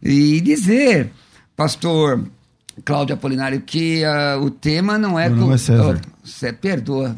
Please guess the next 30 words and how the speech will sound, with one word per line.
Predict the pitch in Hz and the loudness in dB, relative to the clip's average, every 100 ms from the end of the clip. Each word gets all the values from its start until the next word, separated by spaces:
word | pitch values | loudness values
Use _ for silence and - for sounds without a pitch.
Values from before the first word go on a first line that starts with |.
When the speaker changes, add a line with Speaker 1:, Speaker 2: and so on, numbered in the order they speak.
| - | -2
Speaker 1:
perdoa, | 208 151 113 143 131 | 0 0 0 0 0
irmão. | 131 180 131 | 2 4 2
Speaker 2:
Não | |
tem | 117 | 2
problema. | 127 165 135 147 | 0 0 -2 0
Speaker 1:
Sabe | 220 | 0
o | |
que | 202 | 0
acontece? | 190 165 175 170 | 0 -2 -2 -2
É | |
o | 202 | -2
costume, | 226 - - 160 170 147 | -2 -4 -4 -4 -2 0
né? | 135 147 135 | 0 0 0
Speaker 2:
Não | 123 | 0
tem | 123 | -2
problema. | 147 135 | -4 -2
Speaker 1:
Mas | 208 | 0
a | 240 | 0
família | 226 208 214 | 0 0 0
Apolinário | 202 190 190 | 0 0 0
é | 190 | 0
bem | 208 202 | 0 0
grande, | 147 139 151 135 | -2 -2 -2 -4
como | - 131 | -6 -4
Roberto, | 165 127 135 139 - | -2 -2 -2 -4 -4
Alberto | 127 120 127 131 | -6 -4 -4 -4
e | 139 | -6
tudo | 135 139 | -4 -4
mais, | 110 101 113 | -4 -6 -6
né? | 147 | -6